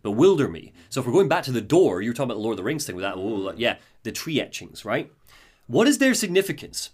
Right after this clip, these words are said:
If the house has changed shape over its lifetime, as I've theorized, then was a tree its first form?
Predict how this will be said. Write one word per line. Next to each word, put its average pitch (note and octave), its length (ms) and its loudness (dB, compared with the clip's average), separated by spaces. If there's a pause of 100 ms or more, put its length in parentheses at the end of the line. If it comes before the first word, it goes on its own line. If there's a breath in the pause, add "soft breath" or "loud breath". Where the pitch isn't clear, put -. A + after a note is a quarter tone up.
If C3+ 120 -8
the F3 80 0 (100)
house C4 180 2
has B3+ 120 -4
changed G#3 300 0
shape E3 360 0
over B2 180 0
its A2+ 200 -4
lifetime, A#2 460 -2
as F#2+ 100 -6
I've F2 140 -6
theorized, A#2+ 600 0 (280 soft breath)
then B2 340 0 (120)
was B2+ 200 0
a D#3 80 0
tree C3 420 -4
its C3 160 -6
first - 380 -6
form? C#3+ 400 -8